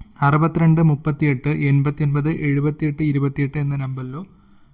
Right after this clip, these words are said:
കോൺടാക്ട് ചെയ്യാവുന്നതാണ്. ഉടനെ കോൺടാക്ട് ചെയ്യുക. സ്റ്റാഫുകളെ ആവശ്യമുണ്ട്. സ്വകാര്യ കമ്പനിയുടെ വിവിധ ഓഫീസുകളിലേക്ക് എക്സ്പീരിയൻസ് ആവശ്യമില്ലാതെ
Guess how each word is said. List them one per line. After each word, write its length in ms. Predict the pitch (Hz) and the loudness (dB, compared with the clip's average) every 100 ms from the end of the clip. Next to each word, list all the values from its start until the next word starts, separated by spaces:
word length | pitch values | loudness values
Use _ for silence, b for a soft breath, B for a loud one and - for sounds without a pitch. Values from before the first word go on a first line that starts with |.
| b | b
കോൺടാക്ട് 600 | - 147 147 156 156 175 | -4 -2 0 -2 0 0
ചെയ്യാവുന്നതാണ്. 580 | 165 160 151 147 147 139 | 2 2 4 4 4 4
ഉടനെ 240 | 139 143 | 2 2
കോൺടാക്ട് 480 | 156 139 139 139 - | 2 2 2 0 -2
ചെയ്യുക. 380 | 139 127 123 160 - | -2 -2 -2 -4 -6
സ്റ്റാഫുകളെ 640 | - 160 165 185 170 180 180 | 0 2 4 4 4 2 0
ആവശ്യമുണ്ട്. 720 | 156 147 151 165 147 123 143 - - | 2 2 4 4 4 4 0 -6 -4
സ്വകാര്യ 480 | 160 151 156 170 170 | 2 4 4 4 4
കമ്പനിയുടെ 560 | 170 151 151 151 143 160 | 2 4 4 4 4 2
വിവിധ 320 | 151 147 151 | 2 2 4
ഓഫീസുകളിലേക്ക് 960 | 160 147 143 147 151 151 143 131 123 143 | 2 2 2 0 -2 -2 -4 -6 -8 -10
എക്സ്പീരിയൻസ് 680 | 165 147 - 160 156 156 | -6 -8 -4 -2 -2 -2
ആവശ്യമില്ലാതെ 840 | 156 143 143 156 147 139 131 127 | -2 -4 -4 -2 -2 -2 -6 -8